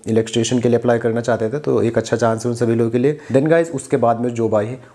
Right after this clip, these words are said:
वो आई है पाइप फिटर के लिए। चौदह लोगों की इसमें ज़रूरत है। सैलरी जो रहेगी वो रहेगी सात सौ पचास अमेरिकन डॉलर।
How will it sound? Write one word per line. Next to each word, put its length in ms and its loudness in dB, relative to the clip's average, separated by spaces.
वो 80 2
आई 120 2
है 120 -6
पाइप 280 2
फिटर 320 2
के 140 0
लिए। 240 -6
चौदह 300 4
लोगों 240 4
की 100 0
इसमें 200 0
ज़रूरत 400 -2
है। 380 -2
सैलरी 400 0
जो 120 2
रहेगी 240 -2
वो 160 0
रहेगी 240 -2
सात 340 -2
सौ 140 -4
पचास 640 -4
अमेरिकन 480 0
डॉलर। 320 0